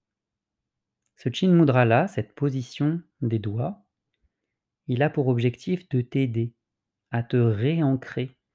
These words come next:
dans la réalité du présent. Reconcentre-toi sur ta respiration. Inspire un, deux, trois, quatre.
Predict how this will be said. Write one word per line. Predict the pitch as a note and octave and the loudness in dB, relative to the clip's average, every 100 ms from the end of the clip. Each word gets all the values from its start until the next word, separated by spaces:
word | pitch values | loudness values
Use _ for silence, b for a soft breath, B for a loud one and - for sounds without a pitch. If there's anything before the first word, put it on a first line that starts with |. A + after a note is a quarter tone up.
| _ _ _ _ _ | _ _ _ _ _
dans | B2 | 0
la | A2+ G#2+ | 2 2
réalité | A#2 A2+ G#2+ A2 - | 2 2 0 -4 -4
du | A2+ G#2+ | -4 -6
présent. | - A#2 A2 G#2+ - _ _ _ _ _ _ _ _ _ _ _ _ _ _ _ _ _ _ _ _ _ _ _ _ _ _ _ _ _ _ _ _ _ _ _ _ _ _ _ _ _ _ | -12 -14 -12 -14 -16 _ _ _ _ _ _ _ _ _ _ _ _ _ _ _ _ _ _ _ _ _ _ _ _ _ _ _ _ _ _ _ _ _ _ _ _ _ _ _ _ _ _
Reconcentre-toi | - A#2 A#2+ - A#2 A#2+ - B2+ | -8 -2 -2 0 -4 -4 -4 -4
sur | - A#2+ | -4 -8
ta | - | -8
respiration. | A2 A2+ - A2+ A2 A2 - G#2 B2+ A3 - _ _ _ _ _ _ _ _ | -6 -8 -8 -6 -6 -6 -8 -6 -4 -6 -12 _ _ _ _ _ _ _ _
Inspire | A#2 A2+ - A#2+ A2+ - | -4 -4 -6 -8 -8 -6
un, | B2 C#3+ _ _ _ _ _ _ _ _ | -6 -6 _ _ _ _ _ _ _ _
deux, | B2 D3+ - _ _ _ _ _ _ | -8 -8 -12 _ _ _ _ _ _
trois, | _ B1 - _ _ _ _ _ _ _ _ | _ -8 -8 _ _ _ _ _ _ _ _
quatre. | D#3+ G3+ - - _ | -8 -8 -12 -20 _